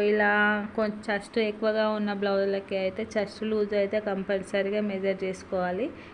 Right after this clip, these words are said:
ఇక్కడ నేను రెండు మార్కింగ్స్ అయితే చేసి పెట్టానండి. ఒకటి హార్మ్ రౌండ్ మార్కింగ్, ఒకటి ఫస్ట్ మార్కింగ్ అయితే హార్మ్ రౌండ్ మార్కింగ్ అండి. సెకండ్ మార్కింగ్ వచ్చేసి చెస్ట్ లూజ్ మార్కింగ్. So, ఇలా చెస్ట్ లూజ్ అయితే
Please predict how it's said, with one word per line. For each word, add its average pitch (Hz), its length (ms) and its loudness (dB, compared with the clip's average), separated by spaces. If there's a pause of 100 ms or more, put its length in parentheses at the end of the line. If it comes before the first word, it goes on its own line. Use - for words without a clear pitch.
(140)
ఇక్కడ 208 220 0 (160)
నేను 208 200 -2 (140)
రెండు 202 320 0
మార్కింగ్స్ 202 680 -2
అయితే 208 240 -2 (100)
చేసి 190 280 -4
పెట్టానండి. 190 640 -2
ఒకటి 208 360 -2
హార్మ్ 190 380 0
రౌండ్ 202 260 -2
మార్కింగ్, 190 640 -4
ఒకటి 190 340 0 (760)
ఫస్ట్ 214 280 -2
మార్కింగ్ 220 560 -2
అయితే 208 220 -2
హార్మ్ 202 400 0
రౌండ్ 202 260 0
మార్కింగ్ 196 540 -4
అండి. 185 340 0
సెకండ్ 208 540 -2
మార్కింగ్ 202 580 -2
వచ్చేసి 196 440 -4 (140)
చెస్ట్ 196 360 -6
లూజ్ 202 320 0
మార్కింగ్. 190 640 -2 (540)
So, 214 80 0 (180)
ఇలా 202 160 2
చెస్ట్ 202 400 -4
లూజ్ 208 280 0
అయితే 202 320 0